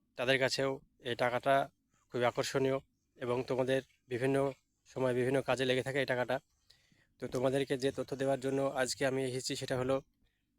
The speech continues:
যে গত জানুয়ারি মাসের, অর্থাৎ এই জানুয়ারি মাসেরই গত পনেরো তারিখ থেকে, আহ, এমপ্লয়মেন্ট ব্যাংকে <clears throat> যে সমস্ত যুবশ্রী কর্মপ্রার্থীরা আছো, তাদের অনলাইনে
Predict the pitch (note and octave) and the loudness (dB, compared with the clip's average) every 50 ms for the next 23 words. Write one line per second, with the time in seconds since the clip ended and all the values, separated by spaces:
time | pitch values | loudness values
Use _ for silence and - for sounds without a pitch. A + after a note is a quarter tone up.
0 | _ _ - B2+ B2 A2+ B2 A#2+ - C#3 C#3 C#3 C#3+ C#3 - _ _ _ _ _ | _ _ -6 -4 0 0 0 2 2 2 2 2 0 -2 -8 _ _ _ _ _
1 | _ _ _ - A#2+ A#2+ A#2+ B2+ C3 C3+ C3+ C3+ A#2+ - B2 B2 - _ _ _ | _ _ _ 0 0 2 4 4 4 4 4 4 4 2 2 0 -2 _ _ _
2 | _ - - C3+ - - C3+ - - D#3+ C3+ B2 C3 B2+ C3+ C3+ C3+ C3+ C3 C3+ | _ -10 -8 -6 -2 -2 -2 0 0 0 0 2 4 4 4 4 4 2 2 2
3 | A#2+ C#3 C3+ B2+ C3+ C#3+ - - B2+ A#2+ - C3 - - C#3 C3 C#3 C3+ - C3+ | 2 2 2 0 0 -2 -2 -4 -4 0 0 -2 0 2 2 2 2 4 2 2
4 | C3 - - C#3+ C3 - C#3 C#3 - _ _ - - - _ _ _ _ _ _ | 0 0 -2 -2 -2 0 -2 -4 -4 _ _ -20 -20 -20 _ _ _ _ _ _
5 | - B2+ B2+ C3 B2 - C#3 C#3 C#3 C#3+ C3+ B2+ C3+ C3+ C3+ B2 D3 C#3 C#3 C#3 | -2 0 2 2 2 4 4 4 4 4 2 4 4 4 4 4 2 2 2 0
6 | - - - - _ _ _ - - - - - - - - - _ _ _ _ | -2 -8 -20 -20 _ _ _ 2 4 6 6 6 4 2 -2 -8 _ _ _ _
7 | _ _ - _ _ _ _ _ _ _ - - - A#2+ A#2+ C3+ C3+ C#3 - - | _ _ -20 _ _ _ _ _ _ _ -12 -6 -4 -2 0 0 0 0 -2 -2
8 | D3 C3 B2 C3 C3 C3+ - - - C#3+ B2+ C#3 B2+ C3 B2+ - C3+ B2+ - - | -4 -4 -2 -2 -2 -4 -6 -6 -8 -6 -4 -4 -4 -4 -2 -4 -6 -6 -4 -2
9 | C#3 C3+ C3+ C3 - - A#2+ A#2+ - - - - - - - - - - - - | 0 0 0 0 0 -2 -4 -4 -6 -12 -20 -20 -20 -20 -20 -20 -20 -14 -6 -4
10 | B2+ A#2 C3+ C#3 C#3 C3+ - - _ _ _ _ _ _ _ _ _ _ _ _ | -4 -2 0 -2 -2 -2 -4 -10 _ _ _ _ _ _ _ _ _ _ _ _
11 | - B2 C3 C#3 C#3+ C#3 C#3 C3 C#3 C#3 C#3+ C3+ | -6 -2 0 4 4 4 4 4 2 2 0 0